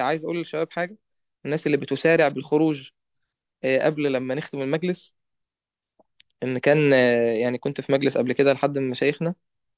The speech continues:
آه، على زوم يعني. ف-، فأول لما الشيخ، يعني، بدأ يختم المجلس فأنا خرجت،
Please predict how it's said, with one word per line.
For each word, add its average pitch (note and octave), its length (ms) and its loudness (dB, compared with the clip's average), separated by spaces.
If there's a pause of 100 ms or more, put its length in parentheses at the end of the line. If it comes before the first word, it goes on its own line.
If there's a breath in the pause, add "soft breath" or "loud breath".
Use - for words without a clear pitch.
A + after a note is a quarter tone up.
(460)
آه، B2 520 -2
على C#3 260 2
زوم D#3 200 -4
يعني. B2 280 -8 (880)
ف-، - 160 -10 (1080)
فأول E3 420 2
لما D3+ 140 -4
الشيخ، E3+ 240 -8
يعني، E3+ 180 0
بدأ E3 160 4
يختم E3 280 -4
المجلس E3 340 -4
فأنا D#3+ 160 0
خرجت، C3 360 -2